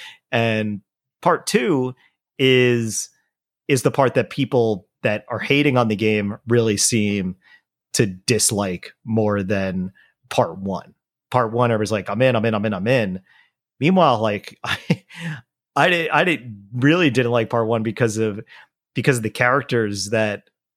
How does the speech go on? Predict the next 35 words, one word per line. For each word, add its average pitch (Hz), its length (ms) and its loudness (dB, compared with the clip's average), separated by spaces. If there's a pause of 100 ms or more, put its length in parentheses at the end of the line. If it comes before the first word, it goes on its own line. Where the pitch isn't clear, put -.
(200)
that 120 120 2
you're 98 120 -8
playing 120 500 0
as. - 260 -12
It 110 120 -12
just - 440 -6
becomes, 104 640 -4 (300)
like, 104 120 -6
I 113 140 0
didn't, 127 340 -2 (200)
so 131 460 2
that, 151 200 0
that's 170 220 0
just 135 160 -2
how 117 160 0
it 120 80 0
is 120 220 0
for 113 160 -8
me. 131 360 -2
But, 113 140 -6
and 127 160 0
I 131 80 4
understand 131 360 2
it's 98 80 -6
gonna 104 100 -8
be - 20 -12
different 107 240 -4
for 104 60 -8
everybody 98 280 -8
else, 147 300 -4 (380)
because 131 440 0 (220)
you 123 200 -6
can 135 200 2
let - 220 0
the 113 380 -2